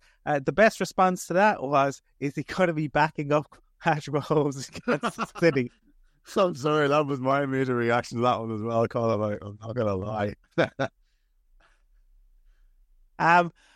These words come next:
Speaker 1: w-, w-, was there a-, anything, or, like, wha-, what's your response to Russ's, uh, sit-down fireside chat with, uh, with Brandon Marshall?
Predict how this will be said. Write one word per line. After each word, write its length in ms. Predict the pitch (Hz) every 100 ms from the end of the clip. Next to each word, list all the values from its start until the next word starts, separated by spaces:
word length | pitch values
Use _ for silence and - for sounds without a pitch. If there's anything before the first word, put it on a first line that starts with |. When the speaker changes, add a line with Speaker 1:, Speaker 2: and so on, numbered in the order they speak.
| -
Speaker 1:
w-, 420 | - 170 147 160
w-, 260 | 175 208 -
was 280 | 165 208 208
there 320 | 208 202 - -
a-, 260 | 208 -
anything, 800 | 202 254 262 240 202 196 185 175
or, 140 | 170 170
like, 280 | 175 165 -
wha-, 100 | 233 - -
what's 320 | 247 254 -
your 460 | 196 185 190 170 160
response 960 | - 147 - - 147 139 139 123 - -
to 440 | - 131 113 113 - _ _ -
Russ's, 680 | 127 156 - 143 123 123 - _ _ _ -
uh, 220 | 131 123
sit-down 800 | - - 208 _ 175 165 156 143
fireside 800 | - 160 147 143 - 147 135 127
chat 460 | - 156 127 - - _ _ _
with, 400 | 120 139 139 113
uh, 220 | 147 120 120
with 280 | 131 139 -
Brandon 340 | 131 123 113
Marshall? 480 | 120 117 - 110